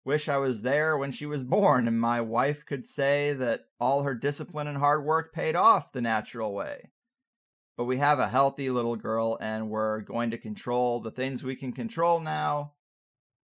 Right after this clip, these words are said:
And for me, I am going to take some time for the family because we had a five-day labor, then another three days in the hospital, and we're finally home now. So this is what I expected to be taking time off for,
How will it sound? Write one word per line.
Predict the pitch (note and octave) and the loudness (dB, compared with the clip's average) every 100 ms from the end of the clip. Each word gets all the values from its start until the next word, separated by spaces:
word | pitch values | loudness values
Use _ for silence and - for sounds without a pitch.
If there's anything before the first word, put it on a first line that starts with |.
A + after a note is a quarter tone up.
| _ | _
And | A2 G#2+ G#2+ | -6 -4 -4
for | A#2+ | -2
me, | A#2 D#3 E3+ E3 | -2 -2 -2 -2
I | - B2 C#3+ | -2 0 0
am | D3 | 0
going | B2 B2 C#3 | -2 -2 -2
to | C#3 | -4
take | - A#2+ B2+ | -4 -4 -4
some | - C#3 B2 | -4 -8 -6
time | D3 F3 F3 E3+ E3 | -2 0 0 -2 -6
for | D3 | -8
the | D#3 | -8
family | - A2 F#2+ D2 C2 - - | -4 -4 -4 -10 -16 -18 -18
because | G#2 A2+ G#2 | -14 -12 -6
we | A2+ | -4
had | F#2+ | -4
a | |
five-day | - - D#3 G3 D3+ C#3 C3 | -6 0 4 4 4 0 0
labor, | A#2+ A#2 A2+ G#2+ A2+ | 2 2 2 0 -2
then | A2 A2 | -2 -4
another | A2+ C3 C3 A2+ | -2 0 0 -2
three | C3 F3 | -4 -2
days | G3+ C#3 B2 | 0 0 0
in | B2 | -4
the | G#2+ | -4
hospital, | G#2+ G2+ - A2+ A2 G#2+ G#2+ | -2 -4 -6 -6 -4 -2 -4
and | G#2 G2+ G2 | -6 -6 -6
we're | F#2+ | -10
finally | - - D3+ - E3+ B2+ | -10 -4 -2 0 -2 -2
home | A2 G2+ G2 | -2 -2 -4
now. | F#2+ G2 F#2+ G2+ _ _ _ _ _ _ _ _ _ | -6 -4 -6 -8 _ _ _ _ _ _ _ _ _
So | - A#2+ A2+ G#2+ | -10 -2 2 2
this | G#2+ C3 E3 - | 0 -2 -2 -4
is | D#3 C3 A2 | -6 -6 -4
what | C3 C3+ | -2 0
I | A#2+ | 0
expected | A2 - - B2 B3+ F3 B2+ | -2 -6 -6 -4 -4 -6 -6
to | A2+ | -6
be | A#2+ | -6
taking | A2+ C#3 C3+ C#3 C3 | -4 -2 -2 -4 -6
time | B2 B2+ B2+ B2 | -4 -2 -2 -2
off | - G#3 A#3 - | 0 0 0 -4
for, | - G#2+ G2 G#3+ A3+ | -4 0 0 0 -4